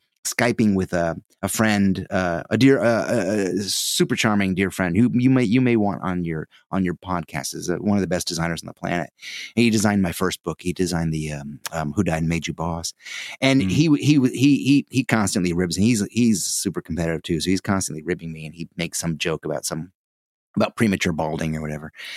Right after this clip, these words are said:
Speaker 1: you know, 'cause I've got a, like, a sh-, you know, shiny top of the head. And I said, "You know what, Paul?" I said, "You, do you know why I am a handsome, sexy man?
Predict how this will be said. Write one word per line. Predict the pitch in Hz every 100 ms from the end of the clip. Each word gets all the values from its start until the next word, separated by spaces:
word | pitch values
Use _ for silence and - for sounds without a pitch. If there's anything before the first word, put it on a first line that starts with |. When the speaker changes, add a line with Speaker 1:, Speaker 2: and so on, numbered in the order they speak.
| - -
Speaker 1:
you | 110
know, | 82
'cause | 78 92
I've | 90
got | 85
a, | 78 73
like, | 76 -
a | 71 _
sh-, | - 120
you |
know, | 117 117
shiny | - 87 85
top | 76 82 80
of |
the | 80
head. | 85 82 - - -
And | 104
I | 95
said, | - 101
"You | 104
know | 160
what, | 170 160
Paul?" | 180 180 185 - _ _ _ _ 101
I |
said, | 104 95
"You, | 117
do | 107 139
you | 151 180
know | 175 151
why | 117 95 90 87 92 104 117 - _ _ _ _ _ _ - - _ _ -
I | 101
am | 101
a | 87
handsome, | - 95 101 107
sexy | 95 113 98 110
man? | 95 95 110